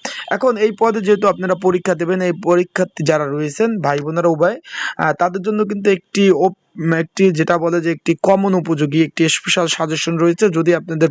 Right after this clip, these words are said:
প্রয়োজন হয়, যারা পরীক্ষার্থী রয়েছেন, আপনাদের যদি প্রয়োজন হয়, তারা কিন্তু অবশ্যই, আহ, এই যে স্ক্রিনের উপর যে WhatsApp বাংলা লিংক নাম্বারটা দেখতেছেন, এখানে যোগাযোগ করে আপনারা কিন্তু এই সাজেশনটা আপনারা,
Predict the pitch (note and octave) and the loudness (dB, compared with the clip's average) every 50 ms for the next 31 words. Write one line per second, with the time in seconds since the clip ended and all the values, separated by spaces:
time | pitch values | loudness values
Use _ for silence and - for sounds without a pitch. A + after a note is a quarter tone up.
0 | - - F#3+ G#3 A3+ G#3 A3 G3 D3 C3+ B2 - - - - - - - - E3+ | 0 0 2 2 2 2 2 0 0 0 -2 -6 -10 -12 -10 -10 -8 -2 0 0
1 | F3 F#3 F#3 - F#3 F#3 G3 G3 - A3 G3+ G3+ - G3 E3+ F#3 F#3+ F#3+ F3+ F#3+ | 0 0 -2 -4 -4 -6 -4 -2 -2 -2 -2 0 0 2 4 4 4 4 4 4
2 | G#3 G3+ F#3 - - - - - E3+ E3 F3 E3 E3+ F3 E3+ E3+ - - F3+ G3 | 2 2 2 0 -2 -2 0 2 4 4 4 4 4 2 2 2 0 2 2 2
3 | G3+ F3+ G3+ G3 F#3+ G3 G3+ F3+ F3+ E3+ E3+ E3+ E3 E3+ D3+ E3 D#3+ D#3 F#3 F#3 | 4 4 4 2 2 2 0 0 0 0 0 0 -2 -4 -4 -4 -4 -2 -4 -4
4 | - - G3 G3 G3 G3 F#3+ F#3+ G3 - - - - - - - - D#3 D#3+ D3+ | -4 -2 0 2 4 4 4 2 -2 -6 -12 -12 -12 -12 -8 -4 -2 0 0 0
5 | D3 D3 C3+ C3 D#3+ E3+ E3 D#3 E3+ E3+ E3+ E3+ E3+ E3 B2+ F#2+ F2+ D2 - D#3 | 0 -2 -2 -2 -4 -4 -2 0 0 2 2 2 2 2 0 -2 -4 -4 -6 -6
6 | D#3 - - G3 F#3+ G3 F#3 F3+ F#3 F3 E3+ F3+ F3 D#3+ E3 D#3+ D#3+ - F#3 E3 | -6 -6 -6 -4 -2 0 0 0 0 2 4 4 4 4 2 0 0 -2 -4 -2
7 | D#3 D#3+ D#3+ D#3+ E3 E3 E3+ E3+ E3 E3 E3 E3 E3 E3 - F3 D#3 C#3 F#3+ - | -2 -2 -2 -2 -2 -2 0 0 0 0 0 -2 -2 -4 -6 -8 -10 -12 -6 -4
8 | F#3+ F#3 - G3+ F#3 E3+ D#3+ - - D#3+ E3 D3+ C#3+ D#3+ D#3 E3+ D#3 E3+ E3 - | -2 0 0 2 2 2 2 0 0 -2 -2 -2 -2 -2 -2 -2 -2 -2 -2 0
9 | F3+ F3+ F#3+ F3 D3+ D3+ D#3+ E3 E3 D#3+ D3 D#3+ D3+ D3 E3 D3+ C#3+ - D#3 D3+ | 2 4 4 2 0 -2 -2 -2 -2 -2 -2 -4 -6 -4 -4 -4 -2 -2 -2 -2
10 | D3 C#3 - D3+ D3+ D#3 D3+ - D#3 D#3 D#3 C#3+ | -2 -4 -6 -6 -6 -6 -4 -4 -2 0 0 0